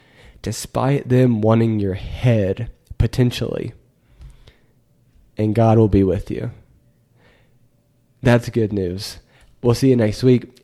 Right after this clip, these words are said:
Allie will be back, and we are getting really close to the wedding,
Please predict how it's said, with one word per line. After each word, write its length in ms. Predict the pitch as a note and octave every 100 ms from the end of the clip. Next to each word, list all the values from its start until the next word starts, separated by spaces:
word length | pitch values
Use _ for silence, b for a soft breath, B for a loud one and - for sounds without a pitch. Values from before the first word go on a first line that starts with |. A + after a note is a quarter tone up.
| -
Allie 320 | A#2 B2+ B2
will 180 | B2 A#2+
be 160 | A#2+
back, 640 | A2 A#2+ A#2 A#2 - - - b b b
and 600 | - B2 A#2 A2+ A2 A#2+ -
we 160 | A#2+ A#2
are 80 |
getting 420 | A#2 A2+ A2 A2 B2
really 300 | D#3 D3+ C3+
close 280 | - A#2+ -
to 100 | A2+
the 100 | G#2+
wedding, 540 | G#2+ G#2+ G#2+ G#2+